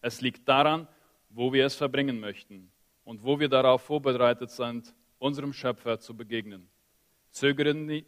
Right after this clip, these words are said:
zögern Sie nicht. Ihre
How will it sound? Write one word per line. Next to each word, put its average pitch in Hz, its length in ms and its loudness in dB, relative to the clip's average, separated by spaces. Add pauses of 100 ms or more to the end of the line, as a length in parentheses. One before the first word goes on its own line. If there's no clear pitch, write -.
(140)
zögern 175 420 2
Sie 185 140 -6
nicht. 185 340 -8 (1900)
Ihre 135 440 0